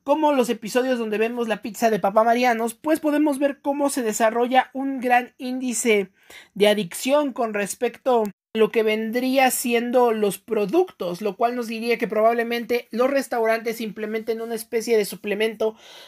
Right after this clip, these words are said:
alimenticio o agreguen algún condimento que realmente sea una droga que cause adicción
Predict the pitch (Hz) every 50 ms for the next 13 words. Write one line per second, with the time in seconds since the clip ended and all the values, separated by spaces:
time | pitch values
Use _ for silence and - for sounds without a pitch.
0 | - - 208 202 214 220 226 226 220 220 220 294 311 330 - - 262 262 - -
1 | _ - 233 254 262 247 247 254 262 247 269 262 240 220 220 226 247 233 220 262
2 | 247 226 214 208 220 233 226 196 226 220 226 254 254 269 262 254 247 254 240 220
3 | 247 226 - 254 247 247 254 254 240 214 220 226 240 226 220 220 220 220 196 -
4 | 226 240 220 - 254 - - _ 214 214 208 208 180 - - - 254 285 294 254
5 | 214 214 - _